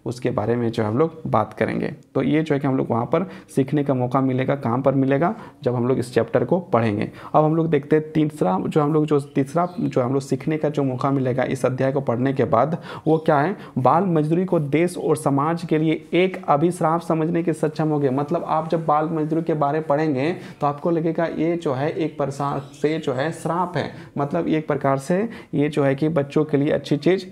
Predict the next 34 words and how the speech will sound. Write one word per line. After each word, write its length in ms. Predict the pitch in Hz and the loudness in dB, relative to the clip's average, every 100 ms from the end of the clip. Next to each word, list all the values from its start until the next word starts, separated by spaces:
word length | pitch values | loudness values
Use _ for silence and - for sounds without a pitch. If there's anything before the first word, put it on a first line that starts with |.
| - | -4
नहीं 280 | 131 143 151 | 0 2 2
है। 120 | 120 | 0
ये 60 | 151 | 0
चीज़ 200 | 156 165 | -2 -2
को 100 | 165 | -2
भी 80 | 160 | -2
हम 80 | 151 | -2
लोग 80 | |
समझेंगे, 480 | 151 143 135 147 123 | -2 -2 0 0 0
आसानी 340 | 110 - 135 143 | -2 -2 -2 0
के 100 | 135 | -2
साथ, 200 | 135 127 | -2 -2
सरलतापूर्वक 680 | 147 147 147 147 143 135 139 | 0 0 2 2 2 2 2
के 100 | 131 | 0
साथ 220 | 139 135 139 | 2 2 2
इस 160 | 139 | 0
चैप्टर 260 | 143 139 135 | -2 0 0
में 100 | 131 | 2
हम 100 | 127 | 0
लोग 100 | 135 | 0
जो 120 | 139 | 2
है 120 | 113 | 0
कि 200 | 120 202 226 - - | 2 0 -2 -12 -4
समझेंगे, 440 | - 123 123 110 113 | 0 2 0 0 -2
कोमलता 480 | - 143 139 139 147 | 0 2 2 2 0
के 140 | 135 | 0
साथ 200 | 123 127 | 0 0
हम 200 | 127 123 | 0 0
लोग 120 | 131 | 0
जो 120 | 131 | 2
है 80 | 120 | 0
कि 140 | 117 120 | 0 -2
यहाँ 120 | 113 | 2
पर 260 | 151 185 | 2 2